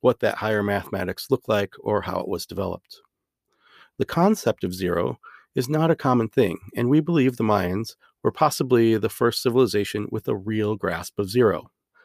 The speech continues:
Yes, the Babylonians had zero, but they never put it in the ones column. So a hundred and fifty and fifteen hundred would look identical. Imagine the confusion there must have been. Imagine your paycheck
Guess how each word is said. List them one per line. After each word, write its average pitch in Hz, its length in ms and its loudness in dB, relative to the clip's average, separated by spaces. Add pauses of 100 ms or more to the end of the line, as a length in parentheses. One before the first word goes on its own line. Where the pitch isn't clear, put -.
(560)
Yes, 95 440 0
the 107 80 2
Babylonians 110 680 2
had 123 200 -2
zero, 98 320 2 (460)
but 156 220 2
they 156 100 2
never 175 260 4
put 170 220 0
it - 80 -4
in 135 100 2
the 131 80 4
ones 156 320 0
column. 87 380 -8 (580)
So 123 380 2
a 135 160 -6
hundred 180 340 -2
and 190 140 -4
fifty - 420 -4
and 101 240 -4
fifteen 123 380 -2
hundred 113 420 -4 (420)
would 104 140 0
look - 160 0
identical. 123 500 0 (880)
Imagine 170 480 2
the 156 100 0
confusion 143 480 -4
there 101 120 0
must 98 220 -4
have 80 100 -10
been. 87 180 -6 (1000)
Imagine 104 320 0
your 113 140 2
paycheck 139 400 2